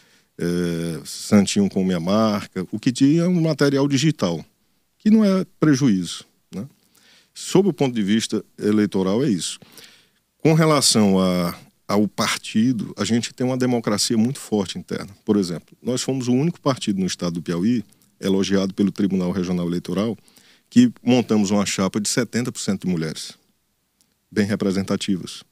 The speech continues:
Colegas nossos lá são, por exemplo,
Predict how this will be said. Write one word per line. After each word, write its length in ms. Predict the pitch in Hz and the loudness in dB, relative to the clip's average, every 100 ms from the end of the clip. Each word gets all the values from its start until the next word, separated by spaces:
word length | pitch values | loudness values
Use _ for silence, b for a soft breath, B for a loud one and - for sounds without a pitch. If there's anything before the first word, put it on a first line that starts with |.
| _ b b | _ b b
Colegas 480 | - 107 120 120 95 | 2 4 4 2 2
nossos 480 | 98 95 90 - 85 | 4 4 2 -4 -2
lá 300 | 92 117 107 - | 0 0 -2 -10
são, 260 | - 107 95 | -2 0 2
por 200 | 104 95 | 2 2
exemplo, 420 | 87 120 - | 2 -2 -2